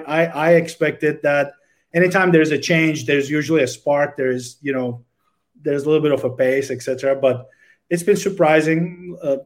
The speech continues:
a bit disappointing. But th-, that's, I think, precisely why we're here, right? It's, uh, we, we, we kind of knew very much what we walked into, and,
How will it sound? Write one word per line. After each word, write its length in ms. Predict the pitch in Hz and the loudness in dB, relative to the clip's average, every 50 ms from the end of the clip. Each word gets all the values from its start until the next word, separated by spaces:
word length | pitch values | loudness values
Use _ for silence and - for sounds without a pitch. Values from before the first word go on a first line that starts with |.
| _ 170 | _ -14
a 60 | 143 | -6
bit 240 | 139 - 156 160 156 | -2 -2 -2 -2 -2
disappointing. 640 | 156 135 147 143 - - 143 139 151 156 165 185 | -2 -4 -4 -4 -4 -2 0 0 0 0 0 2
But 240 | 170 156 143 139 - | 2 2 2 2 2
th-, 160 | - 147 139 - | -2 -6 -2 0
that's, 220 | 156 160 160 - | 0 0 0 0
I 140 | 143 143 143 | -2 -4 -2
think, 180 | - - 151 - | 0 -2 -2 0
precisely 460 | - 139 - - 151 165 156 151 147 | -2 -2 0 2 2 2 2 2 4
why 160 | 139 135 135 | 4 4 4
we're 180 | 135 127 120 120 | 4 4 2 2
here, 180 | 185 185 160 | 2 2 2
right? 240 | 120 113 120 127 123 | 2 0 -2 -4 -4
It's, 220 | 120 117 120 - | -6 -8 -8 -6
uh, 240 | 143 135 131 127 120 - - - _ _ _ _ _ | -4 -2 -2 -2 -4 -6 -12 -20 _ _ _ _ _
we, 300 | 143 139 139 139 139 - 127 | -2 -2 -2 -2 -4 -8 -8
we, 380 | 135 139 131 135 156 160 160 160 | -10 -6 -2 2 2 2 2 2
we 140 | 165 165 | 0 0
kind 220 | 160 202 208 208 185 | 2 2 2 2 2
of 180 | 160 - 131 | 2 0 0
knew 600 | 143 151 160 160 160 160 156 156 151 147 - - _ _ _ _ _ _ _ _ | -2 0 2 4 4 4 4 2 2 -2 -4 -8 _ _ _ _ _ _ _ _
very 260 | 131 151 170 165 147 | 2 4 4 4 4
much 300 | 139 147 147 143 - - | 2 0 -2 -4 -4 -4
what 240 | 151 143 139 135 - | -4 -2 -2 -2 -4
we 80 | 143 139 | -4 -4
walked 320 | 131 135 135 131 - - | 0 0 0 0 -2 -4
into, 540 | 135 131 127 123 - 135 131 135 135 135 135 | -6 -6 -6 -4 -2 -2 0 0 0 0 0
and, 320 | 123 117 113 110 110 - | 0 -2 -4 -6 -8 -12